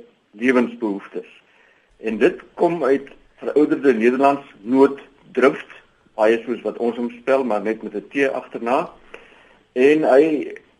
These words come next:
het reeds ook in, eh, die twaalfde tot die vyftiende eeu in Middelnederlands voorgekom, hierdie woord, maar in 'n ander vorm, en dit is nogal interessant. Die vorm was naamlik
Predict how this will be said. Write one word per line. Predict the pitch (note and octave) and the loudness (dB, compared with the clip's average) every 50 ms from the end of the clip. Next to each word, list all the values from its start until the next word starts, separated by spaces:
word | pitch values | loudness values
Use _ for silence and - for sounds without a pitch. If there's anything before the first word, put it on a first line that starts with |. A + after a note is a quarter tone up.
| _ _ - - | _ _ -12 -4
het | C#3 C3+ C#3+ D3 D3 | 0 0 2 2 2
reeds | B2 - F3 F3+ - - - | 2 4 4 2 2 -2 2
ook | F#3 F#3+ F3+ - | 4 4 4 4
in, | - D#3 D3 D3 D3 C#3+ C#3+ C3+ - | 2 2 2 4 2 -2 -2 -2 0
eh, | C3 B2+ B2 A#2+ A2+ A2+ | 2 4 4 4 4 2
die | A#2+ B2 | 0 -4
twaalfde | A#2+ C#3 E3+ F3+ F3+ F3+ - F3+ D#3+ D#3 | -2 2 4 4 4 4 2 -4 -6 -4
tot | - D3 C3 | -4 -6 -6
die | B2 - | -6 -2
vyftiende | - F3 E3+ E3 - - E3 E3 D#3 - | 0 0 0 0 -2 -8 -6 -6 -6 0
eeu | E3 D#3+ D3+ C#3+ | 0 2 2 2
in | C3+ C3 B2+ | 0 0 0
Middelnederlands | C#3 D3+ A3+ G#3 F#3 F3 E3 D3+ C3+ C#3+ C3+ C3 B2 A2+ - - - | 0 0 0 -2 0 0 0 0 0 2 2 2 0 0 -4 -14 -12
voorgekom, | - C#3+ C3+ A2+ - - - - B2 A2+ A2 | -4 -2 -2 -2 -2 -10 -8 -8 -6 -6 -4
hierdie | A2 A2+ A2 A2+ G2+ | -6 -4 -4 -6 -8
woord, | F#2+ A2 A#2+ C3+ B2+ - - - - - - - | -2 0 0 0 -2 -4 -20 -20 -20 -20 -14 -2
maar | G2+ A#2+ B2+ C3+ C3+ | 2 4 4 4 4
in | C3 B2+ | 2 0
'n | B2 - | 0 -2
ander | - C#3+ D#3+ D3+ D3+ - - | -2 -2 -2 -2 -4 -2 2
vorm, | G3 G#3+ E3+ - G#3 - - | 2 4 4 2 -2 -4 -10
en | G#2 G#2+ | -6 -4
dit | C3 - | -4 -4
is | G#3 F#3 | -4 -4
nogal | F3+ D#3+ C3 C3+ B2+ A#2 | -6 -6 -4 -2 -4 -4
interessant. | A#2 A2+ A2+ A2+ - - C3+ A2+ - - - - - - - _ _ | -4 -6 -10 -14 -10 -6 -6 -6 -6 -8 -18 -20 -20 -20 -20 _ _
Die | _ - - - | _ -20 -16 -2
vorm | - D#3+ F3 E3 D#3 | 0 0 0 2 2
was | C3+ C3 B2+ - | 2 2 0 0
naamlik | A#2+ A2+ A#2 A#2 A#2 B2 B2+ B2 - | -2 0 0 0 0 0 -2 -4 -4